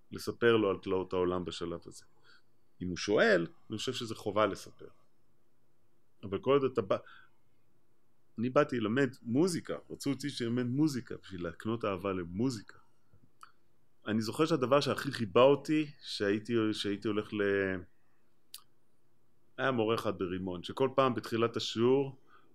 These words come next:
היה אומר, "חלטורות?" אני לא אעשה חיקוי שלו, אני צריך להימנע מזה, כי זה בא לי אוטומטית. הוא אומר,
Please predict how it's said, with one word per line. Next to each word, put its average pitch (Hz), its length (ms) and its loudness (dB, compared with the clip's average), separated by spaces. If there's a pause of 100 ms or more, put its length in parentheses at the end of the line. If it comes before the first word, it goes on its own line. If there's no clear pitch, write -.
היה 95 100 -4
אומר, 98 220 -2 (500)
"חלטורות?" 110 760 -4 (120)
אני 87 100 -6
לא 90 80 -2
אעשה 92 160 -6
חיקוי 87 340 -4
שלו, 98 400 -4 (480)
אני 92 80 -18
צריך - 240 -14
להימנע 85 260 -4
מזה, 113 220 -4
כי 101 80 -8
זה 85 120 -6
בא 87 80 2
לי 87 100 -2
אוטומטית. 113 540 2 (320)
הוא - 260 -4
אומר, 107 160 2